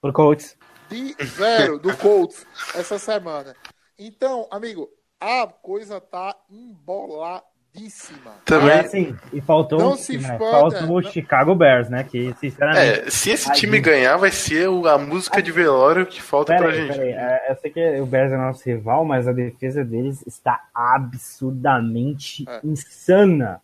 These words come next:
Speaker 2: A defesa tá insana, tá? E o ataque tá produzindo seus vinte pontinhos, que tá sendo suficiente pra que eles ganhem, tá?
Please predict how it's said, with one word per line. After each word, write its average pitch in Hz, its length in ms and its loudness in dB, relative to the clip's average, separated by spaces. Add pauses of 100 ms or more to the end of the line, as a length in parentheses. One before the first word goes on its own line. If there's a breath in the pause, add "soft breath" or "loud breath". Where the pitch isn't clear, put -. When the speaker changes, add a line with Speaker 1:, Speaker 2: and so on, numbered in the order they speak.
(240)
Speaker 2:
A 156 140 0
defesa 208 580 2
tá 190 160 -4
insana, 202 800 -8
tá? 185 380 -4
E 190 100 -16
o 220 120 -6
ataque 220 500 -6
tá 226 120 -16
produzindo 226 400 -18
seus 214 240 -16
vinte 240 340 -20
pontinhos, 214 440 -14
que - 100 -20
tá 226 140 -10
sendo 233 200 -16
suficiente 214 720 -16
pra 214 140 -8
que 214 100 -10
eles 214 160 -12
ganhem, 135 320 -14
tá? 147 220 -12